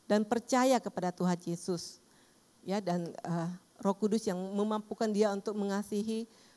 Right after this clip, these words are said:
Tuhan Yesus. Dan ketika dia berkata dia akan, eh, mem-, apa, mengganti rugi orang-orang se-, yang dia rugikan, itu adalah wujud dia meng-,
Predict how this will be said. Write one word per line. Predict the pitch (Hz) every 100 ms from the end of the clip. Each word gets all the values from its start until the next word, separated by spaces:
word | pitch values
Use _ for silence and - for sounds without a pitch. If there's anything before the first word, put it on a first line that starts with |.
| _ _ -
Tuhan | 214 220 180
Yesus. | 175 - 180
Dan | - 208
ketika | 240 240 254
dia | 247 262
berkata | 247 240 226 254 220
dia | 233
akan, | 214 214 214
eh, | 170 - 185 185 - -
mem-, | 220 220 220 190 -
apa, | 202 254 285 247
mengganti | 196 185 185 196 214
rugi | 208 180 233 -
orang-orang | 202 202 190 202 208
se-, | - - _
yang | 185 190
dia | 185 190
rugikan, | 180 180 214 226 - - - _
itu | 226 233 311
adalah | 277 277 269 - - - _ _ _ -
wujud | 220 208 262
dia | 214 269
meng-, | 277 -